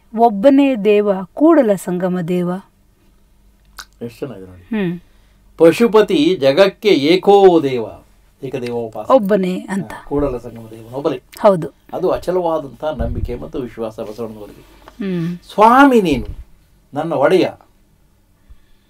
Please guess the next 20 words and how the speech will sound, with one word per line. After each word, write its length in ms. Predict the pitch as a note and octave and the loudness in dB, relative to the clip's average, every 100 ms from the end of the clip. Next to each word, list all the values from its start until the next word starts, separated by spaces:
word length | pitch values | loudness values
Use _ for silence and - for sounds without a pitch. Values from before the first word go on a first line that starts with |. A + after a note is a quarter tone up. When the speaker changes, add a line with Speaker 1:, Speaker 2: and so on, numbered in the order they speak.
| _ _ | _ _
Speaker 2:
ನನ್ನನ್ನು 440 | B2 B2+ E3+ F#3 F3+ | -12 -8 -4 -2 -2
ನಿಯಂತ್ರಣ 600 | D#3 F3+ A3 G#3 G3+ F#3 | 0 2 2 2 2 4
ಮಾಡ್ತಕ್ಕಂಥ 560 | E3 E3 E3 D#3+ C#3+ | 4 0 0 -4 -4
ಶಕ್ತಿ, 460 | D3 - C3 - - _ - - _ _ _ - | -4 -6 -10 -12 -20 _ -20 -20 _ _ _ -18
ನನ್ನ 320 | A2+ C#3 F#3+ | -10 -2 2
ಬದುಕಿನ 460 | G3 F3+ F#3 F#3+ F#3+ | 4 4 4 4 0
ಸೂತ್ರಧಾರ, 500 | - D3 C#3 A#2+ A2+ - _ _ _ _ - | 0 -6 -6 -4 -6 -8 _ _ _ _ -6
ಅಂದ್ರೆ 320 | D3 A3 B3 _ _ - | 2 2 0 _ _ -14
ಮಾನವರ 680 | A2+ A2+ D3+ F#3+ G3+ G3+ G3 | -6 2 4 4 4 4 2
ಸೂತ್ರಧಾರ 600 | - F#3 F3+ F#3 F3+ F3+ A3 A#3+ - | 2 -2 0 0 2 4 2 -4 -10
ಈ 100 | D#3 | -8
ಕೂಡಲ 300 | D#3 D#3+ D#3 | -4 -2 -2
ಸಂಗಮ 280 | C#3 B2 A#2+ | -4 -6 -8
ದೇವ. 220 | A2 G#2 G2 - _ _ _ _ _ _ _ - | -8 -10 -12 -20 _ _ _ _ _ _ _ -6
ಶಾಶ್ವತ 640 | - A#3+ C#4+ - C#4+ B3+ | 2 6 6 6 4 4
ನೀನು, 320 | F3+ C#3 G2 - _ _ _ D#3+ | 2 0 -8 -18 _ _ _ -6
ನಾವೆಲ್ಲ 320 | G#3 B3 G#3+ | -2 0 2
ಅಶಾಶ್ವತರು, 680 | D#3+ F3 F3 B2+ - - - _ _ _ _ _ _ - | 2 0 -2 -4 -12 -16 -20 _ _ _ _ _ _ -6
ನಾವೆಲ್ಲ 280 | D3 F#3 F3 | -2 -2 -2
ಕ್ಷಣಿಕ, 400 | - E3 D3+ | -4 -6 -6